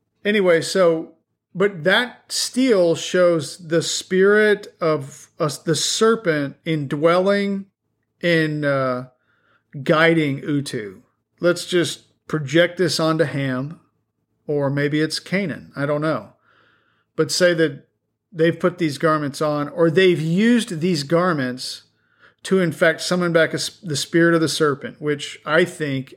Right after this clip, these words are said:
therein you have the Nephilim. This spirit, this serpent spirit, this Nakash,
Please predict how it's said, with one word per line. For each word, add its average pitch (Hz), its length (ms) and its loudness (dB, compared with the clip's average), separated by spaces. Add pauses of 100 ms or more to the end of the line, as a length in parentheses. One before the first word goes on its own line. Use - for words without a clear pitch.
therein 139 720 0
you 147 160 -4
have 139 560 -4
the 156 60 2
Nephilim. 123 720 -6 (920)
This 147 440 0
spirit, 151 680 2 (160)
this - 540 -6
serpent 180 540 2
spirit, 143 420 2
this 135 160 -2
Nakash, 156 800 0